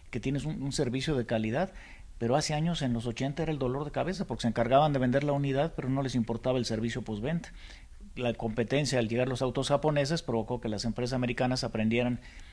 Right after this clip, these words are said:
esa parte, pero desgraciadamente no ha llegado a todos los niveles. Mismo en hoteles ves que no es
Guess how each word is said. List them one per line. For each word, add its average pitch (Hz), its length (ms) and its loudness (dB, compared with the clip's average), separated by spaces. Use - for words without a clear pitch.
esa 113 260 -2
parte, 107 320 0
pero 117 180 2
desgraciadamente 143 600 4
no 135 100 4
ha 135 60 6
llegado 127 220 4
a 127 40 -2
todos 120 160 0
los 110 100 -2
niveles. 127 440 -4
Mismo 135 280 4
en 120 80 6
hoteles 127 400 4
ves 123 200 -2
que 113 80 -2
no 120 120 0
es - 280 -6